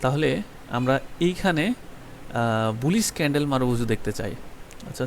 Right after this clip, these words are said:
চলুন দেখি। শিওর প্রফিট করবেন ভাই, আমি আপনাকে দেখাই, এমন জায়গা থেকে দেখবেন না, নিয়ে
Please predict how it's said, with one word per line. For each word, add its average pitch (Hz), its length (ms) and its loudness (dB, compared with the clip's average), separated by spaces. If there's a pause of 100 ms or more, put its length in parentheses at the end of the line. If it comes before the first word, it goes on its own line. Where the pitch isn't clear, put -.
চলুন 156 200 0 (100)
দেখি। 156 180 -4 (2250)
শিওর 214 260 2
প্রফিট 175 280 2
করবেন 123 300 2
ভাই, 120 140 2 (140)
আমি 120 180 0
আপনাকে 127 240 -2 (100)
দেখাই, 135 300 0 (720)
এমন 165 220 0
জায়গা 160 260 2
থেকে 165 140 0 (160)
দেখবেন 147 260 2 (100)
না, 156 60 2 (1500)
নিয়ে 131 260 2